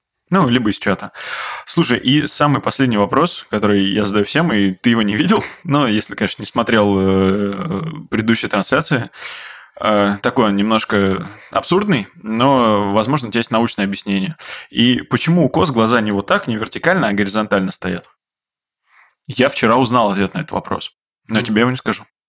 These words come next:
Speaker 1: Нет, ты должен сам сказать. Не гугли.
Speaker 2: Почему у коз вертикальные глаза стоят?
Speaker 1: Нет, горизонтально. Наоборот, зрачки горизонтальные, такие полосочками.
Speaker 2: Может, у них коты где-то в роду затесались?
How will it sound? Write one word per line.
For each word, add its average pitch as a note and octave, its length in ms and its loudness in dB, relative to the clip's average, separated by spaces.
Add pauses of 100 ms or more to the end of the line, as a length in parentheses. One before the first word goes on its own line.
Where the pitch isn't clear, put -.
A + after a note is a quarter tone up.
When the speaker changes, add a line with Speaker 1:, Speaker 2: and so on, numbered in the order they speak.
(140)
Speaker 1:
Нет, C#3 180 2
ты A#2+ 80 4
должен G#2 220 0
сам G2 180 -4
сказать. F#2 380 -2 (840)
Не B2 180 2
гугли. G2 400 2
Speaker 2:
Почему C3+ 300 2
у B2+ 40 0
коз C#3 340 0
вертикальные B2+ 540 -2
глаза B2 260 -4
стоят? C3 240 -8 (460)
Speaker 1:
Нет, B2 320 2
горизонтально. G#2+ 640 0 (120)
Наоборот, G#2 460 0
зрачки A2 360 0
горизонтальные, G2+ 560 0
такие - 160 -16
полосочками. G2 560 -2 (1000)
Speaker 2:
Может, B2 240 0
у - 20 4
них B2 80 -2
коты C#3 280 0
где-то A#2 220 0
в A2 80 2
роду A2 280 0
затесались? - 640 -8